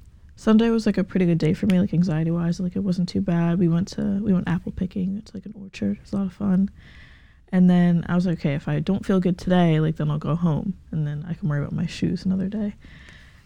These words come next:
And then <laughs> it came to Monday, and I was like, "Okay, I made it to Monday." And that's when I was like,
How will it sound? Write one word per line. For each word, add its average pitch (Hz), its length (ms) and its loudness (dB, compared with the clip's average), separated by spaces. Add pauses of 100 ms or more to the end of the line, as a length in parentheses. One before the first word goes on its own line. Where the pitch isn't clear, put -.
(180)
And 185 200 10
then 175 380 6
<laughs> - 880 -10
it 190 220 0
came 196 240 4
to - 100 -2
Monday, 185 400 6
and 175 80 2
I 185 40 4
was 190 100 -2
like, 202 120 -6
"Okay, 190 100 0
I 185 80 2
made 233 140 4
it 262 80 -2
to - 100 -4
Monday." 202 440 4 (560)
And 175 160 4
that's 170 280 0
when 190 100 2
I 165 120 0
was 190 200 -2
like, - 320 -4